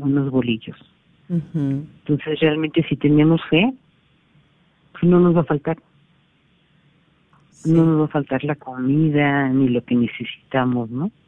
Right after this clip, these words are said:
Speaker 2: Ujú.
Speaker 1: Lo que a veces pensamos es que necesitamos más de lo que necesitamos, ¿no? A veces con
Speaker 2: Sí.
Speaker 1: poquito podemos
Speaker 2: Sí.
Speaker 1: salir adelante, ¿no?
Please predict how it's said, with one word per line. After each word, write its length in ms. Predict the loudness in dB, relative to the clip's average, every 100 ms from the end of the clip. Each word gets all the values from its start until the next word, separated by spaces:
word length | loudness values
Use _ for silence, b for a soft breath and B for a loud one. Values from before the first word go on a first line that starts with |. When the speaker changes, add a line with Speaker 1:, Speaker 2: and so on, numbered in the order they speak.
| _ _ _ -6
Speaker 2:
Ujú. 480 | -6 -6 -8 -6 -2
Speaker 1:
Lo 120 | -2
que 120 | 2
a 40 | 2
veces 220 | 2 -2
pensamos 480 | -2 -2 2 4 4
es 160 | 4
que 120 | 2 0
necesitamos 680 | 0 -4 -6 -2 0 0
más 180 | 0 0
de 100 | 0
lo 100 | -2
que 100 | 0
necesitamos, 760 | -2 -2 -6 -6 -6 -6 -8 -14
¿no? 60 | -16 _
A 40 | -4
veces 200 | -4 -4
con 160 | -4 -4
Speaker 2:
Sí. 60 |
Speaker 1:
poquito 400 | -4 -6 -6 -6
podemos 420 | -2 -2 0 -2 -6 _ B B B B
Speaker 2:
Sí. 340 | B -20 -16 -2
Speaker 1:
salir 340 | 0 2 4
adelante, 600 | 4 4 2 0 -4 -10
¿no? 220 | -8 -8